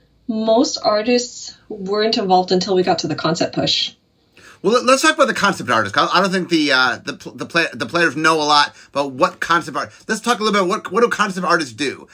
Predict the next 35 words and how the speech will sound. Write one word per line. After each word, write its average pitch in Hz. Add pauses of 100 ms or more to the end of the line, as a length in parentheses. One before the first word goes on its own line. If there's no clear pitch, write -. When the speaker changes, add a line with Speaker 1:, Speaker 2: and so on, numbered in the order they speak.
Speaker 2:
How 151
are 175
they 156
used 147
in 120
this 107
process? - (1080)
Speaker 1:
You, 254
uh, 226
you 214
mean, 220
like, 196
the, 175 (200)
the 208
people 190
we 185
bring 190
in 190
from 185
outside? 226 (100)
Speaker 2:
No, 190
in-, 202
inside. 143
N-, 156
not, 196
not 196
the, 202
not 214
the 233
world 180
push 120
yet, 113
just 170
the 170
internal. 175